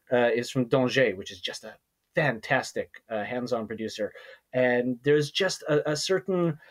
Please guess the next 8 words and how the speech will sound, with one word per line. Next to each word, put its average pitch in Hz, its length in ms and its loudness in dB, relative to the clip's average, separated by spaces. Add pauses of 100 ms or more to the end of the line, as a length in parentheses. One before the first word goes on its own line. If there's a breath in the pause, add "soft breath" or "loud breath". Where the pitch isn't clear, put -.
(560 loud breath)
lingering 196 1200 6 (480)
otherness 156 680 4 (320)
that 139 200 -2
you 151 80 4
can 147 140 2
experience 139 560 2
with 127 120 -4
that, 113 220 0